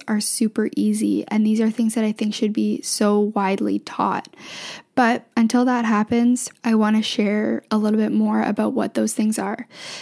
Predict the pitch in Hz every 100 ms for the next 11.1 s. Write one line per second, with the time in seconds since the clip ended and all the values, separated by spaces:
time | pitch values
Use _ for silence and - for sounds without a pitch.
0 | - - 247 247 - 247 254 320 330 330
1 | 294 240 240 233 - 208 208 208 214 -
2 | - - - - _ _ 233 220 - 233
3 | 233 240 226 208 214 - 220 226 - -
4 | 214 214 214 - 226 220 233 - 247 247
5 | - - 214 208 208 214 - _ - 220
6 | 220 214 220 208 208 - - - 220 233
7 | 233 233 208 202 208 190 196 208 208 208
8 | - - - - 220 214 - - 233 208
9 | 196 196 - - - - - - - -
10 | _ - 208 208 226 254 269 269 285 285